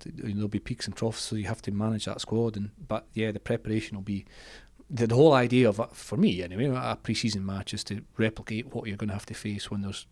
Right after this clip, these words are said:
league points on, on the, on the table. So you, making sure you understand what you need to do in pre-season is really important. So keep it the same. And, uh, listen, there'll be,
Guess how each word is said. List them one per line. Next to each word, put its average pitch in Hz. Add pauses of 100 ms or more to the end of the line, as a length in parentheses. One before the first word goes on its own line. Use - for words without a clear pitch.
league 107
points 107
on, 104 (260)
on 104
the, 104 (760)
on 110
the 98
table. 127
So -
you, 107 (760)
making 120 (100)
sure 117
you 107
understand 98 (160)
what 139
you 120
need 104
to 101
do 98 (280)
in 104
pre-season 95 (380)
is 104
really 107
important. 113
So 107 (420)
keep -
it 120
the -
same. 123 (160)
And, 117 (600)
uh, -
listen, 180
there'll 110
be, 147